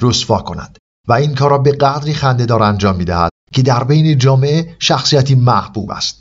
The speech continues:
با این حال او هرگز اجازه نمی‌دهد اعتماد به نفسش بر کارش تأثیر بگذارد.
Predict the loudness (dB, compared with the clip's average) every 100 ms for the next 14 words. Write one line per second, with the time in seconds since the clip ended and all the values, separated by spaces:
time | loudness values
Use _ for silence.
0 | -4 0 0 2 0 2 0 0 0 0
1 | -4 -2 0 2 2 2 0 2 2 2
2 | -2 0 -2 0 0 0 0 0 0 -2
3 | -4 0 -2 -2 0 0 0 -2 -2 -2
4 | -2 -2 -2 -4 -8 -8